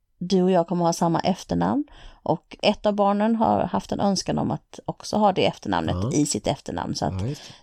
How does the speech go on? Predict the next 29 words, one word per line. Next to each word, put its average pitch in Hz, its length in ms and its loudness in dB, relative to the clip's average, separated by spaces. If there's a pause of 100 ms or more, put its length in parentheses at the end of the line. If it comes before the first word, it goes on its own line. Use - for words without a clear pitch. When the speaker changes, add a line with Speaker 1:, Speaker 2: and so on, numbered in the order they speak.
(140)
Speaker 1:
det 185 40 0
blir 226 240 2
ju 185 120 2
en 254 280 2
annan. 233 480 -2 (440)
Speaker 2:
Det 117 120 -2
kanske 123 240 0
knyter 147 400 -2
oss - 360 -2
ännu 95 580 -2 (480)
mer 117 340 0
samman 98 440 -4
som, 87 320 -8
eh, 87 320 -10
familj, 71 380 -8
ja? 110 160 -6 (560)
Speaker 1:
Vi - 100 -2
får 233 120 0
se. 269 240 0 (600)
Plus 262 280 2
att 226 180 2
vi 226 120 0
kan 202 480 0
lönnmörda 180 600 4
dig 233 300 4
och - 260 -6
ärva 170 260 2
dina 156 200 0
pengar. 185 320 -2